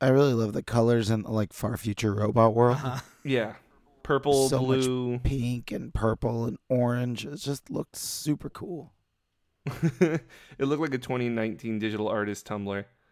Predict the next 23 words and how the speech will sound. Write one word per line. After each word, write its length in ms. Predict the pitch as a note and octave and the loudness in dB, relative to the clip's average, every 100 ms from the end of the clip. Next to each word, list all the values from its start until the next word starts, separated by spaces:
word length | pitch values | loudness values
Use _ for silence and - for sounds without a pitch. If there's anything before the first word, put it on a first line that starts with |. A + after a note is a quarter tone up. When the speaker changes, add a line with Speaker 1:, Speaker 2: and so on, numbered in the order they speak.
| _ | _
Speaker 3:
It 100 | - | -4
was 120 | B2 | -4
just, 140 | A2+ A2+ | -2 -2
like, 160 | A#2 | 0
all 220 | B2 A#2+ A#2+ | 4 4 4
pink 380 | - B2+ B2 B2 | 0 -2 -2 -4
and 200 | A#2 A2 | -4 -2
blue 540 | A#2 A2 A2 A2+ A2+ | 0 0 0 0 -4
side 280 | - B2 A2 | -4 0 2
by 140 | A2 G#2+ | 2 0
side 400 | - G#2+ G#2+ G#2+ | 0 0 0 0
with, 200 | A2 A#2+ | -2 0
like, 240 | A2+ G2+ - | 0 0 2
a 60 | C#3+ | 4
Speaker 1:
Hey, 100 | A#2 | 4
Speaker 3:
lot 320 | A2 G#2+ G#2 | 6 4 4
of 300 | A2+ A2 G#2 | 0 0 -2
Speaker 1:
don't 200 | D3 - _ _ _ _ _ _ _ _ _ | -4 -4 _ _ _ _ _ _ _ _ _
Speaker 3:
a 40 | A#2 | 0
lot 160 | A2 | 0
of 80 | G#2+ | 0
screen 280 | - A#2 G#2+ | -4 -6 -4
highlights. 460 | G#2 G2 G2+ - | -4 -6 -8 -12